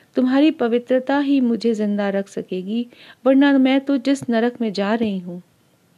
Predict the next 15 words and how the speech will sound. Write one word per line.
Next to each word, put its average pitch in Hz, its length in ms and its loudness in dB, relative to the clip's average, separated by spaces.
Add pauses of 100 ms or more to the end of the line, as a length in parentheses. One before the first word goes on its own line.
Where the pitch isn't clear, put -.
(440)
"तुम 349 120 0
उसे 359 220 0
नरक 285 480 2
क्यों 403 180 -6
कहती 226 460 -4
हो? - 280 -8
मेरी 269 220 0
समझ 285 400 -2
में 311 120 4
नहीं 220 260 0
आता। 175 400 -10 (480)
तुम 302 120 4
नहीं 254 320 4
समझ 190 320 -6
सकते, 175 520 -14